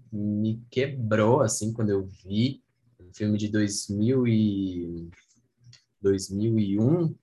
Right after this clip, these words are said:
dois mil, dois mil e um, por aí, que é o Hedwig and the Angry Inch, veio com tradução de Hedwig,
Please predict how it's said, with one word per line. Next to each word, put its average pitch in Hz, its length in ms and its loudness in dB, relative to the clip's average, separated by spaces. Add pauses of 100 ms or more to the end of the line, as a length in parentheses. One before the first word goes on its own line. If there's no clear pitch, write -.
dois 95 260 0
mil, 123 220 2
dois 95 180 -4
mil 101 140 -4
e 95 120 -4
um, 117 140 0
por 92 200 -6
aí, 101 260 0 (520)
que 113 100 0
é - 20 6
o 110 120 4
Hedwig 123 680 2 (160)
and 107 120 2
the 104 120 4
Angry 104 400 2
Inch, - 440 -2
veio 104 440 -4
com 107 260 -2
tradução 107 440 0
de 104 280 0 (340)
Hedwig, 110 500 2